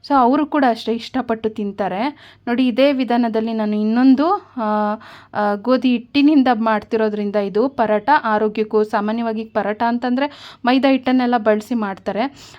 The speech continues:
ಆದ್ರೆ ನಾವಿಲ್ಲಿ ಗೋಧಿ ಹಿಟ್ಟನ್ನ ಬಳಸಿ ಮಾಡ್ತಿರೋದ್ರಿಂದ ಆರೋಗ್ಯಕ್ಕೂ ಕೂಡ ಒಳ್ಳೆಯದು. ಇವಾಗ ನೋಡಿ, ಇದಕ್ಕೂ ಅಷ್ಟೇ ಲೈಟಾಗಿ ಹಿಟ್ಟನ್ನು ಹಾಕ್ಕೊಂಡು ಒತ್ಕೊಂಡ್ಬಿಟ್ಟು,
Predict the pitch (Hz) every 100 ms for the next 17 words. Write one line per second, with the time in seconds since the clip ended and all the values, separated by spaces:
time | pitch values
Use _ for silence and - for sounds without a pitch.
0 | - 220 214 254 330 330 240 220 220 220
1 | 214 240 240 240 226 233 220 208 214 220
2 | 208 185 - 185 202 190 226 370 - -
3 | - - 226 254 220 233 220 208 196 277
4 | 370 - 220 214 208 185 175 254 320 -
5 | _ _ _ _ _ _ _ - 247 240
6 | 240 233 214 247 349 - 233 254 226 220
7 | - - 214 226 226 220 269 233 220 214
8 | 220 208 208 202 262 262 226 - 214 202
9 | 190 359